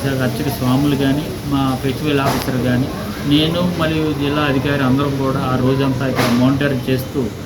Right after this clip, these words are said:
ఎక్కడెక్కడైతే సుబ్రహ్మణ్య స్వామి షష్ఠి ఫెస్టివల్ జరుగుతున్నాయో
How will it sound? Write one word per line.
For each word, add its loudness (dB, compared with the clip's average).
ఎక్కడెక్కడైతే 0
సుబ్రహ్మణ్య -2
స్వామి -2
షష్ఠి -2
ఫెస్టివల్ 0
జరుగుతున్నాయో 0